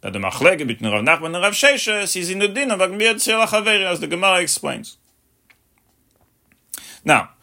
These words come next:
there is an arichus here, which I'm not gonna go into the entire Shakla V'Taya. There are three pirushim, really. One pirush in Rashi, and two pirushim in Taisus. What it, what does the Gemara mean with Girsaes and so on?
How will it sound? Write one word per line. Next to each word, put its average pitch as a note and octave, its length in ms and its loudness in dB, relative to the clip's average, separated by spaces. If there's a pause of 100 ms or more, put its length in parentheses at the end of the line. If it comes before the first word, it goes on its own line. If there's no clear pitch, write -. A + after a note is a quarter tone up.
(280)
there C#3+ 140 4
is E3+ 100 8
an E3+ 100 4
arichus D3+ 520 4
here, G3 240 2
which B2+ 180 -8
I'm G2+ 80 -6
not C3 140 -2
gonna C3+ 180 -2
go B2+ 160 0
into A#2 180 -4
the G#2+ 100 -2
entire A#2 280 0
Shakla G#2+ 420 -6
V'Taya. F#2 380 -6 (560)
There C3 140 4
are C3+ 40 6
three G3 280 0
pirushim, D3+ 580 6
really. F#2 340 -4 (140)
One D3+ 220 4
pirush D3 340 2
in A2+ 120 2
Rashi, E3 500 2 (360)
and B2 160 -2
two E3 120 6
pirushim D#3 480 2
in A#2+ 140 0
Taisus. D3 520 0
What D3 360 4
it, A#2 220 -4
what D3+ 220 4
does D3 160 4
the C3+ 100 2
Gemara B2+ 400 4
mean E3 500 0
with F#2+ 180 -4
Girsaes C#3 640 2
and A2+ 160 0
so - 160 0
on? C#3 360 4